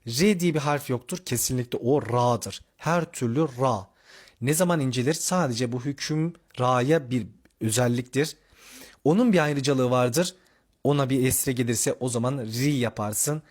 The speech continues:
Ama böyle örnek veriyorum elif, be, te, te, cim, ha, hı, dal, del, r. Yani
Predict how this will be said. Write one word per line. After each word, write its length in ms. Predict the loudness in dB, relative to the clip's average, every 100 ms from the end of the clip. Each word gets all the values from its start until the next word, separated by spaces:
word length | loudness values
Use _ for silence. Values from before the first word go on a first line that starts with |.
| _ _
Ama 220 | -2 2
böyle 300 | 2 2 0 -6 _ -2
örnek 260 | -2 0
veriyorum 240 | -2 -2 -2
elif, 260 | -4 -2
be, 180 | -2 -4
te, 220 | -4 -6
te, 200 | -4 -4
cim, 160 | -4 -8
ha, 280 | -4 -4 -2
hı, 140 | -4 -2
dal, 180 | -2 -4 _ _ _ _ _
del, 360 | -2 0 0 -4 -14 _ _ _ _ _ _ -14
r. 460 | -8 0 2 2 -2 _ _ _ -2
Yani 400 | 0 0 -2